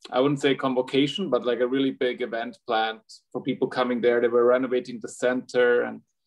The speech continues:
anyways, I, I thought I, I should go there. And I went to Boston and I, I met Sandy Gray at the, at the Boston Center.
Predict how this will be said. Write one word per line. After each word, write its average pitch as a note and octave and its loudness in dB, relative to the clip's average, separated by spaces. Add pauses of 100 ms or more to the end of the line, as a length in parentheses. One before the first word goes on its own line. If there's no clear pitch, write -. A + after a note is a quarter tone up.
(400)
anyways, C3 0
I, A#2+ 0 (300)
I B2+ -18
thought D3 -4
I, D3 -2 (100)
I B2 -8
should - -16
go C3 2
there. A2+ -4
And A#2+ -4 (640)
I B2+ 2
went D3 0
to E3 -4
Boston C#3+ 0
and C3 0
I, B2 2 (140)
I A#2+ -4
met C#3 -4 (460)
Sandy C3+ -2
Gray B2 2
at A#2 -2
the, A2 -2 (480)
at A#2+ -6
the C3 -2
Boston A#2+ -4
Center. A#2+ -4